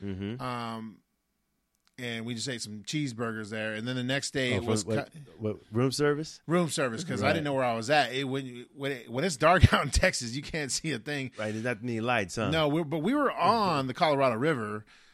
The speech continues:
Speaker 2: facing towards downtown,
Speaker 1: Right.
Speaker 2: and it was so cool to see what was going on out there. I was, like, shocked. I was like, "Man, this place is amazing."
Speaker 1: Mm-hmm.
Speaker 2: Uh, so it's beautiful at night.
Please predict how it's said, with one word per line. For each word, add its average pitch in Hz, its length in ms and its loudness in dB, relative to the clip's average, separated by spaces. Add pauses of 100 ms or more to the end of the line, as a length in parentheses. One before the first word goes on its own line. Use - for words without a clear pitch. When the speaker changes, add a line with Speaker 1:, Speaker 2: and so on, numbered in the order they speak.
Speaker 2:
facing 165 440 2
towards 139 280 -2
downtown, 113 800 -2
Speaker 1:
Right. 90 280 -2
Speaker 2:
and 120 140 -10
it 127 140 -4
was 131 180 -2
so 165 440 2
cool 175 340 0
to 123 100 -6
see 120 580 -4 (600)
what 143 240 0
was 127 160 -4
going 135 240 0
on 131 240 -2
out 110 180 -4
there. 110 160 -4
I 107 80 -4
was, 107 240 -10
like, 113 240 -12
shocked. 147 500 0
I 127 60 -4
was 110 100 -4
like, 104 160 -10
"Man, 139 220 -8
this 165 100 -8
place 113 300 -8
is 98 100 -12
amazing." 101 800 -2 (100)
Speaker 1:
Mm-hmm. 95 360 -8 (120)
Speaker 2:
Uh, 120 280 -8
so 147 320 -2
it's 139 160 -6
beautiful 185 400 2
at 160 80 -2
night. 147 280 0